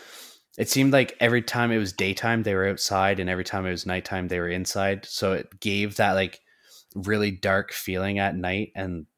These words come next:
they don't have power, so they're just walking around with, uh,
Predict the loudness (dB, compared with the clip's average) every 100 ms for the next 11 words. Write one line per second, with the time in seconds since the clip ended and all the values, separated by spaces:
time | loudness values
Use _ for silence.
0 | -4 -2 -2 -2 -2 -2 -2 0 0 -2
1 | -4 -4 -4 -6 -4 -4 -4 -6 -6 -6
2 | -8 -14 _ -6 -4 -4